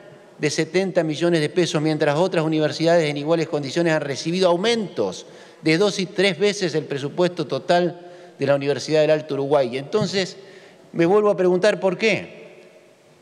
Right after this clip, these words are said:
Si hay un presupuesto bajo la línea de nueve mil millones de pesos, esto es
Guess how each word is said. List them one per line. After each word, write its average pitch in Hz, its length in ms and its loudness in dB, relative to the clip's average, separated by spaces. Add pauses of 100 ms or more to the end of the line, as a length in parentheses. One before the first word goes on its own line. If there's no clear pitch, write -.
(300)
Si - 200 0
hay 233 100 0
un 214 120 -4
presupuesto 202 600 -2
bajo 170 260 2
la 165 120 4
línea 190 580 0 (400)
de 160 160 0
nueve 185 300 4
mil 226 180 0
millones 196 380 2
de 180 100 2
pesos, 160 540 -4 (160)
esto 165 260 -2
es 208 260 0